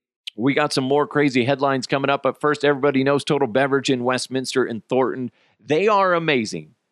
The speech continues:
They are. And everybody knows Total Beverage has an incredible selection of beer, wine, and spirits. But did you know they deliver? They do.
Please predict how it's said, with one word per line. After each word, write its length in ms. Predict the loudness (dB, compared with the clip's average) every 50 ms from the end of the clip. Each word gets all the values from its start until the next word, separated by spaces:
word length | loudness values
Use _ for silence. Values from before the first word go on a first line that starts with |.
| _ _ _ -2
They 180 | 0 2 2 2
are. 260 | 2 2 2 2 0
And 160 | 0 0 0
everybody 460 | 2 2 0 0 0 0 0 2 2 2
knows 240 | 2 2 2 0
Total 260 | 0 -2 0 0 0 2
Beverage 400 | 2 2 2 2 0 0 2 2
has 220 | 0 0 2 2
an 120 | 0 0
incredible 580 | 0 -2 -4 -4 -2 -2 -2 0 2 0 0 0
selection 500 | 0 0 0 0 0 -2 -2 -2 -2 -2
of 160 | -2 -2 -2
beer, 280 | 0 0 2 2 2 2
wine, 520 | 0 0 0 0 0 2 0 0 0 -2
and 120 | -4 -6 -6
spirits. 500 | -10 -8 -8 -6 -6 -8 -10 -12 -18 _ _ _ _ _ _ -2
But 280 | 0 0 0 -2 _ -2
did 200 | -2 -2 0 0
you 100 | -2 0
know 200 | 2 2 2 2
they 120 | 2 2
deliver? 540 | 2 2 0 2 2 2 2 0 -2 -6 -8 _ _ -2
They 140 | 0 0 0
do. 320 | 2 2 2 2 0 -2